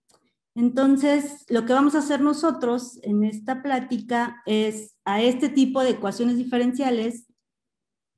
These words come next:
eh, darle una estructura al espacio que las parametriza. De hecho, va a ser un espacio proyectivo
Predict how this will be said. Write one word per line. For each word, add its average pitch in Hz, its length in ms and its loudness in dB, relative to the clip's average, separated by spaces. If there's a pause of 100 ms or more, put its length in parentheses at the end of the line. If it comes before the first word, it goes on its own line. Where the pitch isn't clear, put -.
(140)
eh, 190 400 -4
darle 220 440 4
una 233 180 2
estructura 226 680 0
al 214 100 0
espacio 208 460 -4
que 220 80 -4
las 202 200 -4
parametriza. 214 920 -6
De 196 80 -8
hecho, 202 180 -12
va 208 60 -4
a 202 60 -6
ser 208 220 -8
un 208 160 -2
espacio 208 520 -6
proyectivo 226 920 -6